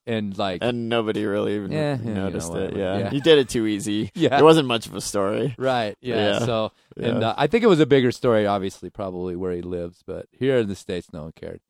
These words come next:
Speaker 2: Yeah.
Speaker 1: And so I think, actually, you, you, the Passage of Freedom would have been, what year did you guys do that?
Speaker 2: That was probably, what, three years ago?
Speaker 1: Okay. So
Speaker 2: Yeah.
Speaker 1: it gets the twenty eighteen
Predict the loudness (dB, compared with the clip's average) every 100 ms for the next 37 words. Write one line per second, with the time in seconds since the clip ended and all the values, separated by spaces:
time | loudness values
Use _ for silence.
0 | _ -12 -8 -6 0 2 2 2 0 -2
1 | -2 -2 -4 -4 -6 -6 -6 -4 -4 -4
2 | -2 -4 -6 -10 -4 -2 0 -2 -4 -4
3 | -4 -2 -2 0 0 -2 -4 -6 -6 -6
4 | -6 -6 -10 _ 2 4 4 -2 -6 -6
5 | 0 2 0 -4 -4 -2 -2 -4 -10 -12
6 | -12 -12 -10 -8 -6 -6 -6 -6 -4 -2
7 | 0 -2 -4 -10 _ _ _ -20 -6 0
8 | 0 2 0 0 -4 -4 -4 -2 0 -2
9 | -4 -4 -6 -8 -10 -8 -6 -8